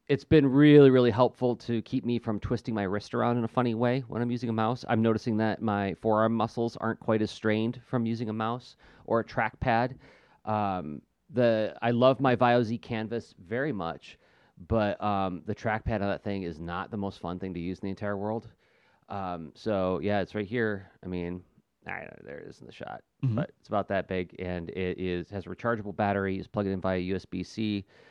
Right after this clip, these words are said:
Speaker 1: and it's got a scroll wheel on it. And so, like, I, my hand is kept, like, this position all the time when I'm
Speaker 2: Mm-hmm.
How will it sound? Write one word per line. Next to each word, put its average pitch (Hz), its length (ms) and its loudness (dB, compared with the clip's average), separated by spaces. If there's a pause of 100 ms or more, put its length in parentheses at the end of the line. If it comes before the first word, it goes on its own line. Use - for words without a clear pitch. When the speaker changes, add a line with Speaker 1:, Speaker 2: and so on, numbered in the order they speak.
(280)
Speaker 1:
and 101 260 -2
it's 98 80 -10
got 107 140 -2
a 107 280 -4 (120)
scroll 110 400 0
wheel 107 200 2
on 101 200 2
it. 104 100 -4
And 104 100 -6
so, 104 200 0
like, 104 260 -4
I, 101 80 -4
my 101 220 -4
hand 120 420 -2
is 104 180 -4
kept, - 360 -8
like, 95 240 -4 (300)
this 104 280 -4
position 101 480 -6
all 87 220 -2
the - 80 -10
time 95 300 -6
when 78 120 -8
I'm 73 220 -10 (540)
Speaker 2:
Mm-hmm. 107 200 -8